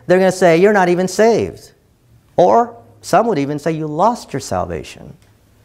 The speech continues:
But for those who are mature, what would they do? What would they say? "Oh, this person here is, uh, not doing those things that are consistent to God and His Word. I'll pray for him." Or, "Let me encourage him to come to Bible study."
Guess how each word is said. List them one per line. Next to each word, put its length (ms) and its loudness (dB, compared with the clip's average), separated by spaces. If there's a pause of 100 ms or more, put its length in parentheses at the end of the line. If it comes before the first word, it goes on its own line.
(480)
But 160 2
for 100 4
those 340 4
who 140 6
are 80 4
mature, 680 0 (480)
what 280 -2
would 160 -2
they 140 -2
do? 400 -4
What 180 -4
would 120 -4
they 140 -2
say? 380 -6 (480)
"Oh, 360 0 (640)
this 180 -10
person 400 -4
here 340 0
is, 380 -6
uh, 420 0 (480)
not 280 0
doing 260 4
those 220 0
things 240 0
that 100 2
are 80 0
consistent 680 -4
to 80 -6
God 280 2
and 100 0
His 140 -4
Word. 160 -2
I'll 100 0
pray 260 -2
for 180 -8
him." 180 -18 (540)
Or, 80 0
"Let 100 4
me 80 6
encourage 400 2
him 120 2
to 80 0
come 200 2
to 60 2
Bible 320 2
study." 440 -4